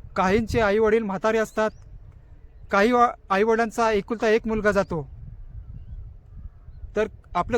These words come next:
कोणीतरी घरी वाट पाहत असतं, आई, आई बाबा आपले घरी वाट बघत असतात, "माझा मुलगा कामाला गेलाय, तो येईल आता." आपली बहीण घरी वाट बघत असते,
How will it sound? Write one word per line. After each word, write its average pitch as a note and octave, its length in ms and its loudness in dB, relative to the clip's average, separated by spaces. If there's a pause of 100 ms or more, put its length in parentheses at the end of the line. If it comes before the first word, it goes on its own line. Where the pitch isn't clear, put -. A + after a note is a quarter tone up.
(120)
कोणीतरी A#3 320 -2
घरी G#3+ 200 -2
वाट G#3+ 240 4
पाहत A3 260 -2
असतं, G3 380 -2
आई, G3+ 360 -4 (320)
आई F3+ 160 0
बाबा G3+ 280 4
आपले G#3+ 220 0
घरी G3 220 -2
वाट G3 240 0
बघत G3+ 280 -2
असतात, G#3+ 300 -2 (1120)
"माझा F#3+ 400 0
मुलगा F#3 300 -2
कामाला F#3+ 400 0
गेलाय, G3 260 0
तो G3 120 -6
येईल F#3+ 240 -2
आता." G#3+ 300 -2 (220)
आपली F3+ 240 -4
बहीण G3+ 480 0 (280)
घरी F#3 220 -2
वाट G3 200 4
बघत G#3 280 0
असते, G#3+ 400 0